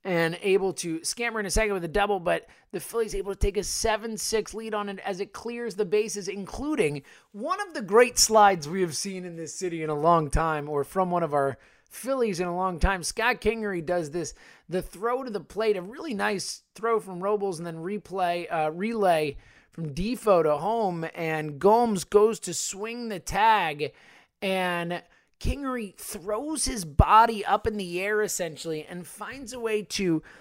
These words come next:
dodge the swipe tag with his body while also swinging his hand around in front and tapping home plate.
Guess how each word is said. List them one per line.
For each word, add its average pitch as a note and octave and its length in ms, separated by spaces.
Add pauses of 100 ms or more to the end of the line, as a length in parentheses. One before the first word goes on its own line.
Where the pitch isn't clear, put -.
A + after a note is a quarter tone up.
(420)
dodge B3+ 560
the B3 100
swipe A#3+ 540
tag G#3+ 280
with G3 140
his F3 140
body A3 420
while F3+ 320
also A3 420
swinging D#4 760
his A#3+ 180
hand C#4 400
around A3+ 440
in G#3+ 200
front C#4 460
and A3+ 180
tapping D#4 560
home C4 280
plate. B3 500